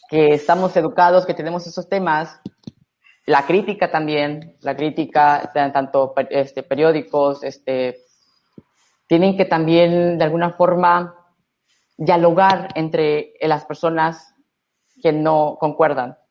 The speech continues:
Tenemos que dialogar entre nosotros para que lo-, logremos entendernos y entender los problemas estructurales que hay en la sociedad, el por qué se hace eso y el por qué no. Tenemos que dialogar, en lugar de tachar al otro, de decir, "No, es que tú estás a favor de ese partido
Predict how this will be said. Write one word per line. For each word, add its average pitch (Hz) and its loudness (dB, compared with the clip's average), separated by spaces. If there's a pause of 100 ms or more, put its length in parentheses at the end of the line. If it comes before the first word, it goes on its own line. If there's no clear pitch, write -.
(340)
Tenemos 165 -4
que 226 -4
dialogar 175 2
entre 180 -2
nosotros 170 -2
para 156 0
que 147 -4
lo-, 143 -2
logremos 151 -4
entendernos 160 -6
y 151 -6
entender 143 -4
los 160 -2
problemas 147 -4
estructurales 151 -2 (260)
que 143 2
hay 143 2
en 151 2
la 147 -2
sociedad, 135 -2 (160)
el - -6
por - -8
qué - -8
se 139 -16
hace 143 -2
eso 151 -6
y 143 -6
el 139 -12
por - -12
qué 135 -4
no. 127 -6 (320)
Tenemos 160 2
que 151 2
dialogar, 135 2 (140)
en 147 -2
lugar 147 2
de 185 4
tachar 160 0
al 160 4
otro, 160 2
de 147 4
decir, 147 -2 (220)
"No, 160 -2
es 151 -4
que 143 -8
tú 151 -6
estás 143 -4
a 139 -2
favor 135 2
de 139 2
ese 135 -4
partido 180 -4